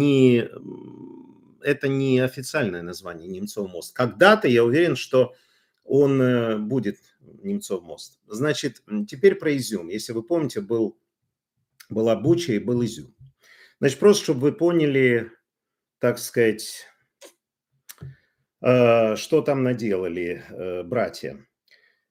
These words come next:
Э, перевожу с украинского. Эксгумацию тел в Изю-, в Изюме закончена. Э, статистика шокирует. Эм, э,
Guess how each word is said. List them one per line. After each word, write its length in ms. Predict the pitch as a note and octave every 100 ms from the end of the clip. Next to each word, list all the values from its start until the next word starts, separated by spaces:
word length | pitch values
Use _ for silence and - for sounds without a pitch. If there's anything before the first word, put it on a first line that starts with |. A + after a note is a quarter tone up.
| -
Э, 460 | A#2 A2 A2 G#2+
перевожу 460 | G#2 C3+ C#3 C#3 D#3
с 100 | -
украинского. 1040 | B2 C3 B2 F#2 - - F2+ F2+ E2+ E2 - -
Эксгумацию 920 | B2 A2 G#2+ C#3+ E3+ F3 - D3 C3
тел 340 | - D3+ C#3+ A#2+
в 80 | B2
Изю-, 400 | G#2+ B2 D#3 E3+
в 60 | A2
Изюме 800 | B2 A2 E3+ E3+ D3 B2+ A2+ G#2+ G2+
закончена. 800 | C3+ - A2 G#2+ - D2+ D#2 _ _ _ -
Э, 100 | G2+
статистика 680 | - C3 B2+ F#3 - D#3 C#3
шокирует. 760 | B2+ C#3 - A#2+ F#2+ E2+ D#2 _ _ _ _ -
Эм, 600 | G#2+ A2 G#2+ G2+ F#2+ -
э, 520 | - - - - -